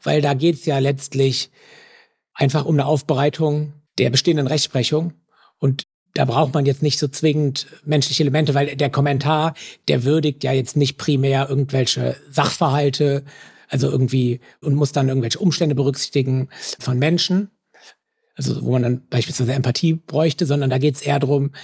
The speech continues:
dass halt einfach die Rechtsprechung wiedergegeben wird. Natürlich auch im Bereich der Kommentare hat so eine persönliche Auffassung einen Wert, aber die kann,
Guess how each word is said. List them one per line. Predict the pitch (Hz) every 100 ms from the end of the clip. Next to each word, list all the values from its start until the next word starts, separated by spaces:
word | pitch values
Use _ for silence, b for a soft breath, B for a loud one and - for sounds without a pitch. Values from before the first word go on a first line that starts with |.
| B
dass | B -
halt | 131
einfach | 135 -
die | -
Rechtsprechung | 139 - 131 143 135
wiedergegeben | 151 127 127 123 120 117
wird. | 123 185 - _ _ _ -
Natürlich | 170 185 202 - - - -
auch | 190 -
im | 180 156
Bereich | 147 151
der | 151
Kommentare | 143 139 135 165 175 135
hat | 151 -
so | 147
eine | 139 131 127 - _ -
persönliche | 151 123 147 143 143 135
Auffassung | 147 - 147 - 143 139 - b b b b b b b _ -
einen | 151 131
Wert, | 143 208 214
aber | 156
die | 143 185
kann, | - - 214 226 190